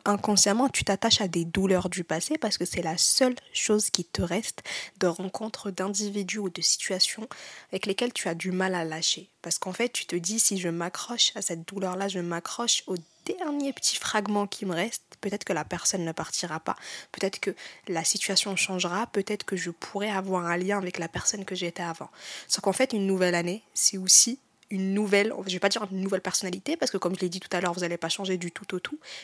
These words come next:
mais c'est une nouvelle perspective, une nouvelle façon de voir les choses, une nouvelle page qui s'ouvre.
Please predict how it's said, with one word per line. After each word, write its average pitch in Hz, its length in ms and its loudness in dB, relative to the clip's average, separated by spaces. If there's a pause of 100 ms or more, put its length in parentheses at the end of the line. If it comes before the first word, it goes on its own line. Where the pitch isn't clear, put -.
mais 208 60 -4
c'est 226 160 2
une 202 220 -2
nouvelle 208 340 -2
perspective, - 720 -6
une 180 260 -6
nouvelle 196 200 -8
façon 196 340 -4
de 175 140 -4
voir 170 240 -2
les 170 100 -6
choses, 214 240 -2
une 185 300 -2
nouvelle 214 280 2
page - 280 2
qui - 100 -6
s'ouvre. - 380 2